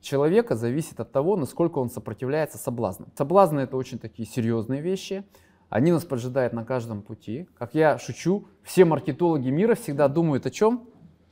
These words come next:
Как сделать так, чтобы человек соблюдал интересы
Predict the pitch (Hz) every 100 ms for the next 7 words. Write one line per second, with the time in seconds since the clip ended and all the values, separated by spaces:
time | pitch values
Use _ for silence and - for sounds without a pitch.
0 | _ _ _ _ _ _ _ _ - -
1 | _ - 190 190 156 120 131 185 175 175
2 | 202 - 147 - 151 156 180 - - 117
3 | 135 156 151 123 - 139 151 - -